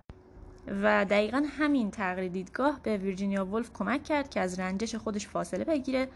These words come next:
و برای تغییر وضعیت زنان یه کاری انجام بده.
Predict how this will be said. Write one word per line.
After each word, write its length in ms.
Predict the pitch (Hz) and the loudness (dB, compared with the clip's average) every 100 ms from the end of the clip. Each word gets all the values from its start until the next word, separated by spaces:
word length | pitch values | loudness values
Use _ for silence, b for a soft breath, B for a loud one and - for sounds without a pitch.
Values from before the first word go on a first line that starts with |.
| B B B B - | B B B B 4
و 100 | 208 | 6
برای 680 | 196 196 214 214 196 185 180 - - | 6 4 4 2 2 0 -4 -10 -10
تغییر 440 | - 196 202 254 247 | 2 2 4 2 2
وضعیت 360 | 196 185 190 | 2 0 -2
زنان 460 | 196 185 185 220 302 - B B | -4 -4 -2 0 0 -4 B B
یه 100 | 254 | -2
کاری 560 | 262 262 247 185 156 - - | 2 2 4 2 -2 -8 -10
انجام 360 | 185 175 175 175 | -6 -2 -2 -2
بده. 240 | 175 - | -4 -6